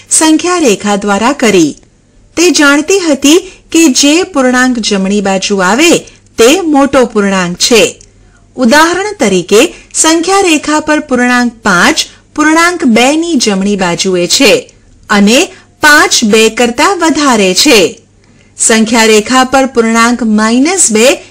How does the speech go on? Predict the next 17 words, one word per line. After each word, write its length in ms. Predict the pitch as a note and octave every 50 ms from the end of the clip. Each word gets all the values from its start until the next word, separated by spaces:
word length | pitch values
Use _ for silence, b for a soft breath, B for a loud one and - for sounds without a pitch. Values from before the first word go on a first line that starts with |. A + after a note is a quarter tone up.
| B B B
એ 120 | C#4 D4 D4+
પૂર્ણાંક 540 | - D#4+ D#4+ D#4+ D#4+ E4 E4+ F#4 F#4+ F#4
માઇનસ 580 | F4+ D4+ B3+ A#3 A3 A3+ A3+ A3+ A3+ A3 - -
પાંચ 400 | - A#3 A#3 B3+ C#4+ C#4 - -
ની 180 | D#4 D#4+ E4 D#4+
જમણી 440 | C4 - - G#3 G3+ G3+ A3+ C#4+ D#4+
બાજુએ 560 | C4 C4+ A3 G3 F3 - G3 F#3 F3+ E3+ F3
છે 420 | - - - B3+ A3 F#3 - - b b b b b -
અને 440 | - G#3 F#3+ F#3 F#3 G#3 C4 F4+ - B B B B B
માઇનસ 540 | A#3 B3 B3 A#3+ A#3+ A#3 A#3 A3 G3+ - F3+
બે 180 | F#3+ G#3+ A#3 D4 G4 - - -
એ 80 | D#4 E4
માઇનસ 540 | E4 D#4 D4+ C#4+ C#4+ C#4 C#4 C#4+ C#4 - -
પાંચ 340 | - C#4 C#4 D#4+ G#4+ - - -
કરતા 380 | A#3+ G3+ F3 - A3+ B3+ F#4 G#4
વધારે 580 | G4+ F#4 F4 C4+ D#4 C#4+ B3+ A3+ G#3+ G3 F#3+
છે. 440 | F#3 - - B3+ A3 F#3 D#3 B2